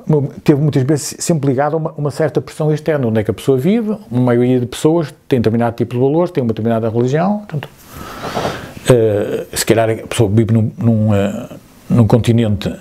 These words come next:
em que isso se calhar não é tão fácil apanhar, mas na maior parte esse peso da religião é muito forte, mesmo em países como os Estados Unidos ou a América Latina, et cetera, já para não falar na, na, na, noutros. Então, eh, o que é que acontece? Eu normalmente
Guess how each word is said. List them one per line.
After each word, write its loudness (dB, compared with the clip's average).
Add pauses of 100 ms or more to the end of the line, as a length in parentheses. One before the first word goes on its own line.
(140)
em 2
que 0
isso 0
se -8
calhar 2
não 2
é 2
tão -2
fácil -4
apanhar, -2
mas -4
na -2
maior 0
parte -2 (220)
esse 0
peso 2
da 0
religião 0
é 0
muito 2
forte, -6 (560)
mesmo 4
em 0
países 0
como 0
os -2
Estados -4
Unidos 0
ou -4
a -10
América -2
Latina, 0
et -6
cetera, -4 (380)
já 4
para 0
não 0
falar 0
na, -4
na, -4
na, 0
noutros. 0 (360)
Então, 2 (200)
eh, 4 (580)
o -16
que 6
é 0
que 0
acontece? 0
Eu 2
normalmente 0